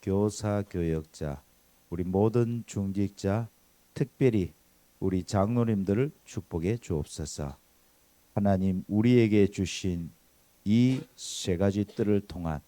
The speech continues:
이 삼칠나라 오천 종족의 하나님이 절대 망대 세우길 원하시는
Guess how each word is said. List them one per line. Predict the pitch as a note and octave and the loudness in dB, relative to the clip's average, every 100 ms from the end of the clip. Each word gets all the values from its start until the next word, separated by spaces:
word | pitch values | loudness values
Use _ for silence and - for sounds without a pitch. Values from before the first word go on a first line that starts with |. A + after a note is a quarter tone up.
| _ _ _ _ _ | _ _ _ _ _
이 | G2 | -8
삼칠나라 | F#2 - G#2+ A2+ - A#2 A#2 A#2 G#2+ G#2 - _ - | -6 -2 -2 -2 -4 -2 0 2 2 0 -4 _ -2
오천 | G2 C3 - - A#2+ A2+ | 2 2 0 -6 -4 -2
종족의 | A2 A2+ G#2+ G#2+ A2 A#2+ A#2+ _ _ _ | -2 0 0 0 2 0 -2 _ _ _
하나님이 | - A2+ G#2 F#2+ F#2 F2+ E2 - | -2 2 2 2 0 -2 -4 -4
절대 | - C3+ C#3 - C3+ C3+ | 0 2 0 -2 0 2
망대 | B2 F#2+ F#2+ A#2 A#2+ | 0 -2 -2 -2 -2
세우길 | - A2 G2 F2+ E2+ | -2 -2 0 -2 -2
원하시는 | D#2+ D#2 - D2+ | -2 -4 -6 -8